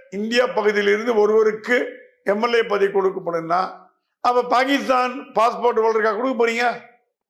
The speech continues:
இது என்ன வேடிக்கையான, இது என்ன, இது என்ன லக்குனான்னு தெரியல.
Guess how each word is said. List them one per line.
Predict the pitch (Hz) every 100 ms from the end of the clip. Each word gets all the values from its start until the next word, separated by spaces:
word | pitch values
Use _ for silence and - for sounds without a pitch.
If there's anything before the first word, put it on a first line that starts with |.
| _ _ _
இது | - 160
என்ன | 196 254
வேடிக்கையான, | 226 233 226 240 226
இது | 196 196
என்ன, | 208 254
இது | 220
என்ன | 196 220 233
லக்குனான்னு | 214 214 233 233 220
தெரியல. | 208 208 208